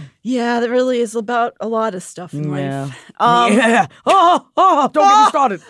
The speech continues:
Speaker 1: oh, men.
Speaker 2: <laughs>
Speaker 1: Um, but so Ianthe's also playing her game, and she's like, "Oh, you're going to the wall.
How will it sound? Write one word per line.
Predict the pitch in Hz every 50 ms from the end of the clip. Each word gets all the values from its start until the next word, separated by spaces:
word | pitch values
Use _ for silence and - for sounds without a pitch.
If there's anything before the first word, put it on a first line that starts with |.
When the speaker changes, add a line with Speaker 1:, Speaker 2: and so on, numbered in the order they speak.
| - -
Speaker 1:
oh, | 320 349 330 - 160 156 - _ _ -
men. | 320 339 320 330 - - 247 262 254 247 254 233 233 302
Speaker 2:
<laughs> | - - 302 - - - - - - 233 -
Speaker 1:
Um, | 208 233 247 240 233 220 208 196 180 160 180 170 _ _ _ _ _ _ _ _ _ _ _ _ -
but | 185 240 240 240 233 208 - _ _ _ _ -
so | - 247 233 220
Ianthe's | 220 220 269 320 427 415 359 - - -
also | - 220 233 254 - 226
playing | 202 - 214 196 190 196
her | 208 208 220 220
game, | 214 180 160 160 156 156
and | 156 170
she's | - - 185 180 -
like, | 185 170 165 - - - - _ _ -
"Oh, | 311 403 453
you're | 359 247
going | 247 294 277
to | -
the | - 233
wall. | 202 214 247 494 466 190 160 107 -